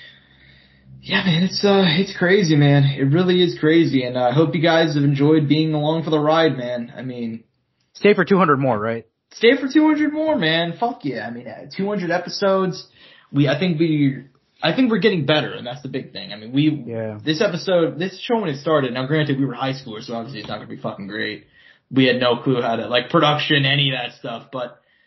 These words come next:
Speaker 1: um, yeah, we've, we've clearly improved a lot since this show started, and I'm very, I'm very proud of that fact, and I hope to, uh, keep on improving and, um, just keep on getting better, man. And I hope that you guys keep on staying around.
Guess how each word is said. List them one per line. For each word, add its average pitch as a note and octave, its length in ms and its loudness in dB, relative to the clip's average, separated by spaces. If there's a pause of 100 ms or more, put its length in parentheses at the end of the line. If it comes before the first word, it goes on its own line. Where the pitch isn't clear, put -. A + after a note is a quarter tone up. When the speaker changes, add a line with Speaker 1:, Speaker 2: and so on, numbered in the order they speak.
(380)
Speaker 1:
um, B2+ 440 -8
yeah, D#3 260 -2
we've, C#3+ 180 -2
we've C#3+ 240 -4
clearly D3 500 0
improved C#3 500 -4
a A2+ 40 -10
lot G#2+ 420 -4
since A#2 240 -16
this A#2 160 -12
show C3 200 -6
started, B2 400 -8
and A#2+ 80 -12
I'm A2+ 180 -12
very, A#2 680 -6
I'm A#2 120 -12
very C#3 200 2
proud D3+ 220 4
of C#3+ 60 -2
that - 200 -8
fact, G2+ 440 -8
and A2 180 -12
I G2 120 -8
hope - 360 -12
to, A2 200 -10
uh, A2 220 -8
keep C3 240 -8
on B2 140 -4
improving A2+ 600 -8
and, G#2 180 -8
um, G#2+ 380 -6 (1040)
just - 140 -10
keep A3 120 -6
on A3 140 0
getting G3+ 240 2
better, F3 260 2
man. B2+ 460 -2 (100)
And C3 140 -4
I C3+ 80 2
hope D3+ 160 2
that C#3 100 -4
you D3 100 2
guys C#3+ 480 0 (300)
keep C#3+ 220 0
on D3 260 2
staying D3 360 0
around. C#3+ 460 -2